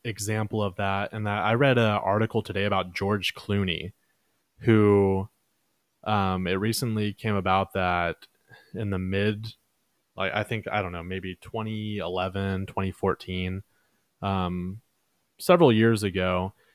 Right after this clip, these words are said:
he had given a million dollars t-, each to fourteen of his closest friends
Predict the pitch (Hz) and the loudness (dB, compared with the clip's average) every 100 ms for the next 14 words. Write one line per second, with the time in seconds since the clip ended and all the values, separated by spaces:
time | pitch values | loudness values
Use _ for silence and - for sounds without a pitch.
0 | _ _ _ - 127 120 113 107 104 98 | _ _ _ -2 2 4 6 4 2 0
1 | 110 107 98 95 104 123 117 104 92 101 | 0 2 0 0 2 2 2 2 2 2
2 | 101 87 82 82 87 - - _ _ - | 2 0 -2 -4 -6 -12 -16 _ _ -12
3 | - _ - 117 104 82 - - - - | -12 _ -8 -6 -4 -4 -6 -6 -8 -4
4 | 98 92 87 - 117 - - 117 107 90 | -2 -2 -4 4 4 4 -2 -2 -2 -2
5 | 85 - 110 101 92 - - 98 69 85 | -4 -4 -2 -2 -4 -6 -6 -6 -8 -10
6 | - | -12